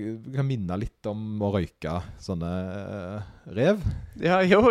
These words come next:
Speaker 2: nei, eh, opi-, opiat, det er jo
Speaker 1: Ja.
Speaker 2: morfin og heroin og den gjengen der.
Speaker 1: Ja, men det er kroppslige varianter av den.
Speaker 2: Mm.
Speaker 1: Eh, så det var ikke snakk om disse,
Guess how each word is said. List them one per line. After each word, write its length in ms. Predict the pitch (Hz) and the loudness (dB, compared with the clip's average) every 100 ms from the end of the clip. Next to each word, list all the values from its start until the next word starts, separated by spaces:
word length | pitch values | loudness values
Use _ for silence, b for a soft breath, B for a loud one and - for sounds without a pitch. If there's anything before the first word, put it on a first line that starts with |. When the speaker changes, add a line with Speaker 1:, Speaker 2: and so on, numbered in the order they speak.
| 208 | 6
Speaker 2:
nei, 200 | 180 175 | 4 2
eh, 380 | 156 143 135 127 - | 2 2 0 -2 -6
opi-, 720 | 156 - 127 120 113 107 110 123 | -10 -8 -6 -6 -4 -6 -6 -6
opiat, 600 | 143 120 107 190 240 - | -8 -4 -2 -2 -2 -8
det 140 | 127 147 | -2 0
er 60 | 117 | 0
jo 120 | 104 | -2
Speaker 1:
Ja. 80 | 113 | -2
Speaker 2:
morfin 540 | 107 104 - 107 127 110 | -2 -4 -6 -4 -4 -4
og 80 | |
heroin 480 | 98 92 90 107 190 | -4 -6 -6 -4 -4
og 80 | 110 | -2
den 160 | 104 104 | -4 -4
gjengen 280 | 95 95 | -4 -6
der. 200 | 90 180 220 | -4 -4 -2
Speaker 1:
Ja, 220 | 117 285 208 | -2 -2 -4
men 160 | 156 147 | -4 0
det 120 | 165 | 0
er 80 | 160 | 0
kroppslige 720 | 170 - - - 104 107 120 | -4 -4 -10 -6 -4 -2 0
varianter 560 | 113 113 78 - - 107 | 2 0 -2 -6 -4 -2
av 120 | 123 | 0
den. 240 | 170 302 151 - - | 0 2 -2 -4 -6
Speaker 2:
Mm. 60 | - | -4
Speaker 1:
Eh, 20 | |
så 140 | 127 | 0
det 100 | 120 | 0
var 80 | 107 | 0
ikke 160 | 139 185 | 0 -2
snakk 160 | 175 - | -2 -2
om 100 | 127 | -4
disse, 420 | 113 113 110 | -2 2 2